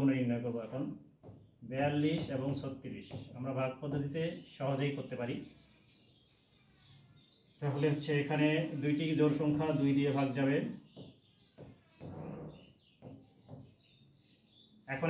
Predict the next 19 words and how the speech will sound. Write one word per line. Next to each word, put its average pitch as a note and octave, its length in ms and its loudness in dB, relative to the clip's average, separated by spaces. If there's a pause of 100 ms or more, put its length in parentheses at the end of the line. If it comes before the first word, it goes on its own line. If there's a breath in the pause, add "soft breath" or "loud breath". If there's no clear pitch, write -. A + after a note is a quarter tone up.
একটি D#3+ 140 0 (100)
বিজোড় D3 340 6
সংখ্যা, E3+ 220 2 (140)
অন্যটি C#3 300 4
জোড় C3 200 2
সংখ্যা। A2+ 260 -8
তাহলে C#3+ 280 2
এখানে D3+ 180 0 (100)
দেখো, C#3+ 240 0
এখানে C#3 160 2 (100)
তিন D3 200 2
দিয়ে D3+ 200 6
ভাগ D3+ 180 2
যাবে, D#3 140 0 (100)
এখানেও C#3 320 0
তিন C3+ 180 -2
দিয়ে B2+ 140 0 (300)
ভাগ A2 120 -8 (100)
যাবে। F#2 160 -12